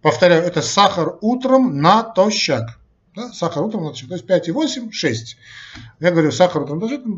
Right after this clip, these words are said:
пальцевая проба, да? Значит, э, сахар утром натощак. Почему американцы сделали девять?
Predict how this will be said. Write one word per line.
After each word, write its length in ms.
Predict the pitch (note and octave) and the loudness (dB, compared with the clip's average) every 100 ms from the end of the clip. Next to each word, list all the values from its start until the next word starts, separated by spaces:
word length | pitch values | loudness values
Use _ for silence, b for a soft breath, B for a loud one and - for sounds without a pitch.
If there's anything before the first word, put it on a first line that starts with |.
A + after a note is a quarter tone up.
| - - | -8 -2
пальцевая 440 | F3 - F3 C3+ | 0 2 2 2
проба, 320 | A2+ A2+ A2+ | 0 -8 -6
да? 300 | A#3+ D4 D4 _ | -4 -4 -6 _
Значит, 460 | F#3+ F3+ F3 F3 - | -10 -8 -8 -10 -6
э, 380 | E3 D#3 D#3 D#3+ F3+ | -4 -4 -4 -8 -12
сахар 360 | - A#3 G3 F#3 | -2 -2 -2 -6
утром 160 | F3 | -4
натощак. 560 | D#3 D3 A#2 - _ _ _ - | -6 -6 -10 -10 _ _ _ 0
Почему 340 | F3+ B3+ C#4 | 2 6 6
американцы 560 | A3 F#3+ F3+ E3 - C3+ | 6 0 2 0 0 -8
сделали 380 | C3 C3+ B2+ | -6 -6 -6
девять? 460 | A#2 C#3+ G3+ - | 0 2 2 0